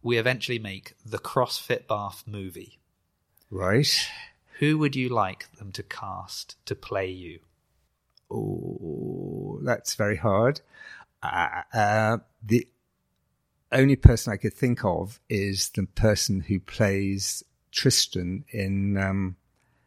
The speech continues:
Speaker 2: no, Siegfried, Siegfried in All Creatures Great and Small, which is Sam West, because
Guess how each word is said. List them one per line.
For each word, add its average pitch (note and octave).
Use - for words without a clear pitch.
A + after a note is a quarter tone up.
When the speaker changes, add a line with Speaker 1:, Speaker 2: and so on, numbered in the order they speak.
Speaker 2:
no, B2
Siegfried, G#2+
Siegfried G#2
in G#2+
All G#2
Creatures -
Great G#2
and G#2
Small, F2+
which -
is G2
Sam G2
West, -
because -